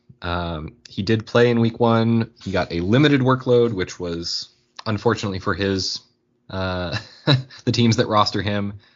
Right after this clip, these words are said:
very limited. Um, i-, in this, Billy, do you have anyone that benefits here?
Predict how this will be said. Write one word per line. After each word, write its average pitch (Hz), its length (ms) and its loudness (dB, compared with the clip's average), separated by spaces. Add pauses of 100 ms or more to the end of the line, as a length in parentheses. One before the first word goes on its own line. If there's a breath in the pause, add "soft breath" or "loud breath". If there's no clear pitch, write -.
(140 soft breath)
very 104 360 2
limited. 101 560 -4 (540 soft breath)
Um, 95 560 -4 (640)
i-, 104 60 -2
in 110 320 -2
this, 117 440 0
Billy, 117 420 0
do 113 160 -4
you 139 100 4
have 107 80 -6
anyone 117 360 0
that 95 100 -4
benefits 101 400 -4
here? 101 320 -6